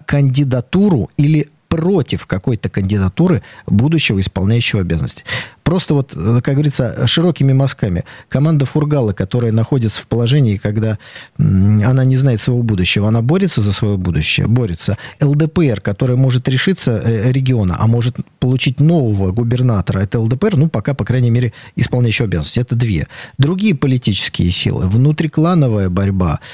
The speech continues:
а, центральная власть, которая хочет очистить регион, ну, по крайней мере, мы можем так, э, мне кажется, все основания у нас есть считать, от, э, каких-то людей, возможно, связанных с преступлениями. Вот смотрите, сколько,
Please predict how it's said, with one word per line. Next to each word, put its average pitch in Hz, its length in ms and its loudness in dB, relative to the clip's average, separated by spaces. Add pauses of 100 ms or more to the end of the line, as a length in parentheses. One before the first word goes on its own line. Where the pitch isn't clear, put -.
(200)
а, 101 220 -2
центральная 147 640 0
власть, 139 220 0
которая 123 420 -2
хочет 131 340 -2
очистить - 640 0
регион, 117 480 2
ну, 117 140 2
по 110 140 -6
крайней 107 240 0
мере, 107 120 2
мы 110 140 2
можем 104 300 2
так, - 240 -6
э, - 40 -4
мне 101 600 2
кажется, 92 200 -2
все 131 80 0
основания 135 400 2
у 95 40 2
нас 90 160 0
есть 87 160 0
считать, - 340 -2 (400)
от, 131 280 -2
э, 107 1080 2
каких-то 117 540 -2
людей, 117 460 2
возможно, 110 520 0
связанных 110 420 0
с - 60 -6
преступлениями. 80 720 -2
Вот 139 140 2
смотрите, 170 340 0
сколько, 170 380 -2